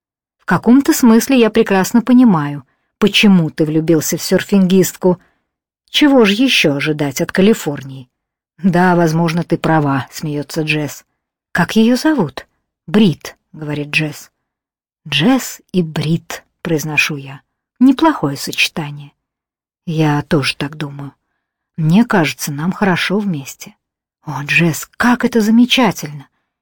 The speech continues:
Я правда так рада слышать об этом». «Я хотел сказать тебе», — говорит он, а потом медлит.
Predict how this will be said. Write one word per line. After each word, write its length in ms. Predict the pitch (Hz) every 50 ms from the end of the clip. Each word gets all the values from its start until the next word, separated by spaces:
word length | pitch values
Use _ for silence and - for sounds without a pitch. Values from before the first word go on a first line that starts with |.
| _ _ -
Я 180 | 156 170 170
правда 440 | 165 - 185 180 175 156 143 151 147 - _
так 300 | - 247 226 - - 208
рада 260 | 196 190 190 165 156
слышать 540 | - - - 185 208 196 196 196 170 - 170
об 160 | 160 156 165
этом». 320 | 156 - - 165 151 151 _ _ _ _ _ _ _ _ _ _ _ _ _ _ _ _ _ _ _ _ _
«Я 400 | 170 170 175 190 190 185 180 175
хотел 320 | - - 190 - - 190
сказать 520 | - - - 196 196 185 262 254 240 247 _
тебе», — 480 | _ - 165 147 139 151 139 127 127 - _ _ _ _ _ _ _ _ _ _ _ _ _
говорит 480 | - 175 180 175 180 170 175 175 - -
он, 180 | 269 269 254 226
а 60 | 190
потом 460 | - 202 196 - - 269 254 254 247
медлит. 500 | 226 196 165 143 151 147 143 - - -